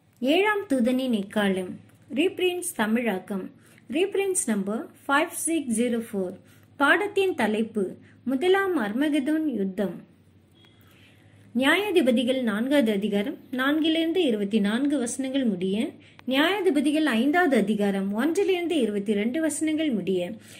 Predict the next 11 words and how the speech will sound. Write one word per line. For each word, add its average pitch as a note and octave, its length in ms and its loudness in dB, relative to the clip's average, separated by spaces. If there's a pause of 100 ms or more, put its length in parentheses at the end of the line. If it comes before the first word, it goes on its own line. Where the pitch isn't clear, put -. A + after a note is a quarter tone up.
(120)
சிசிராவும் F4 800 2
பாராக்கும் G3+ 600 0 (360)
தெபோராலும் C#4+ 680 2 (140)
யாகேலும் A#3+ 720 0 (300)
பின்னால் G4+ 480 2
கூறப்பட்டவர்கள் G#3+ 800 0 (280)
கொலைக்காரர்களா? G#3+ 880 0 (760)
எப்படி G#4+ 480 2 (100)
நட்சத்திரங்கள் A3+ 840 2 (180)
தங்கள் E4 280 2
அயனங்களிலிருந்து C4 1000 2